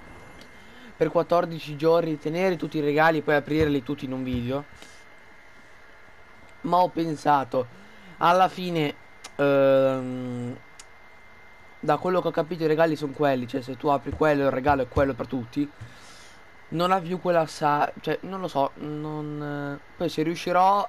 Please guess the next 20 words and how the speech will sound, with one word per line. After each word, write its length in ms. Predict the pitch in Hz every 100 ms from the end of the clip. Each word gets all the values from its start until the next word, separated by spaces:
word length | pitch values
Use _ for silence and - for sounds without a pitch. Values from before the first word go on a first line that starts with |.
| -
ad 300 | 156 156 151
entrare 280 | 147 139 147
in 60 | 147
un 60 |
altro 160 | 147 143
account, 520 | 127 - 143 147 139
a 20 |
crearmene 420 | 123 139 139 139 131
un 120 | 127
altro 340 | 143 147 131
e 380 | 135 127 127 123
farlo, 380 | - 165 202 175
ok. 300 | 139 135 120 120 - - - - - - - -
Però 160 | 240 196
adesso, 320 | 180 170 180
ragazzi, 420 | 185 151 127 -
procediamo. 680 | - 156 151 156 127 117 131
Allora, 320 | 147 120 -
a 100 | -
destra 500 | 185 147 143 151 151